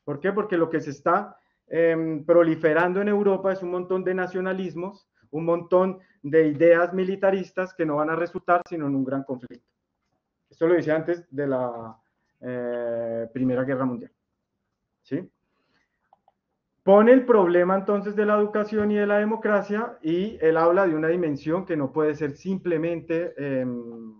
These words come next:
procesual o procedural, no sé cómo, eh, usar ese término, del, de la democracia. La democracia no es ir y poner un voto, no es ir y, mm, y participar cada tantos años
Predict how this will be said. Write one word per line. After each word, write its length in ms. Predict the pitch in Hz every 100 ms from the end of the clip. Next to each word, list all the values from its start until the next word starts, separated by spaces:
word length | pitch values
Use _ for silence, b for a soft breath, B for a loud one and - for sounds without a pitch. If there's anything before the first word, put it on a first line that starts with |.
| 101 _ _ _ _
procesual 720 | - 156 - 135 - 143 123 - _ _ _ _ _ _ _ _ _ -
o 120 | 127
procedural, 680 | 135 131 131 123 123 127 123 _ _ _ _ 120 113 _ _
no 180 | 117 120
sé 160 | 131
cómo, 440 | - 127 127 123 -
eh, 400 | 123 120 117 113 -
usar 300 | 120 131 123
ese 180 | 131 135
término, 480 | 151 151 170 196 B B B -
del, 500 | 139 170 208 233 -
de 140 | 151 165
la 300 | 156 147 139
democracia. 640 | 139 127 - 120 - _ _ -
La 80 | 127
democracia 480 | 131 131 147 147
no 120 | 165 170
es 140 | 170
ir 180 | 185 190
y 40 |
poner 320 | 190 175 151
un 140 | 147 151
voto, 500 | 160 175 180 196 196 b b b
no 200 | 127 135
es 180 | 143 143
ir 320 | 175 180 185 -
y, 320 | 156 156 147
mm, 480 | 143 139 135 131 131
y 80 | 147
participar 680 | 143 139 - 135 131 139 135
cada 220 | 151 151
tantos 380 | 160 160 156 165
años 420 | 160 156 160